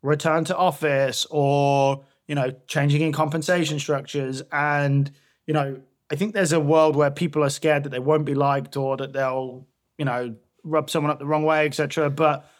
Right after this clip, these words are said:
like, the reality is, like, I love creating debate. Like, one of the mo-,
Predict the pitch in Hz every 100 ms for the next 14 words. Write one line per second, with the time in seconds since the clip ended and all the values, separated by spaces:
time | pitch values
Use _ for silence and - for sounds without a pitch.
0 | _ 156 147 160 190 214 180 165 165 160
1 | 151 147 139 - _ 156 147 170 160 160
2 | 165 139 - _ - 160 135 143 147 151
3 | 139 131 135 151 156 151 156 156